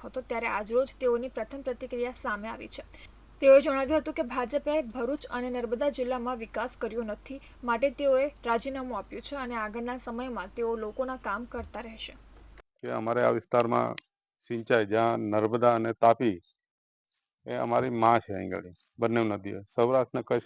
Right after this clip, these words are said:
Speaker 2: લગી પાણી જાય છે, પણ અહીં જે અંદરના તા-, તાલુકાઓ છે, એને પાણી નથી મળતું, ઉમરગામથી અંબાજી સુધી. અને નર્મદા અને તાપીની વચ્ચે ડેડિયાપાડા, સાગબારા, અ, નેત્રંગ, વાલિયા, ઝઘડિયા,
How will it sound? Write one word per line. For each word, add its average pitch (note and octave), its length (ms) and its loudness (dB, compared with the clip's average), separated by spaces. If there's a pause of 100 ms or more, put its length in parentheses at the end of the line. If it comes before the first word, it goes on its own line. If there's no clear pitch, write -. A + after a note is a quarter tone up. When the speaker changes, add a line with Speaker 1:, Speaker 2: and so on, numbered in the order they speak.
Speaker 2:
લગી A#2+ 180 0
પાણી A#2 300 -4
જાય A#2+ 220 2
છે, F2+ 200 -12 (800)
પણ C3 260 -4 (340)
અહીં C3 260 0
જે C3+ 320 0 (200)
અંદરના A#2+ 440 0
તા-, A#2 260 0
તાલુકાઓ A2 600 4
છે, G#2 100 -4
એને B2+ 240 -2
પાણી C3 260 -2
નથી A#2+ 260 -4
મળતું, A2 300 -6
ઉમરગામથી A#2 540 -2
અંબાજી A2+ 360 0
સુધી. G2+ 360 -8 (640)
અને B2+ 460 -2
નર્મદા A2 500 2
અને B2 100 2
તાપીની C3+ 400 4
વચ્ચે B2 360 -2
ડેડિયાપાડા, A2+ 640 4
સાગબારા, A2 760 4 (580)
અ, G2+ 320 -8 (560)
નેત્રંગ, A2 720 0
વાલિયા, A2 500 4
ઝઘડિયા, A2 640 2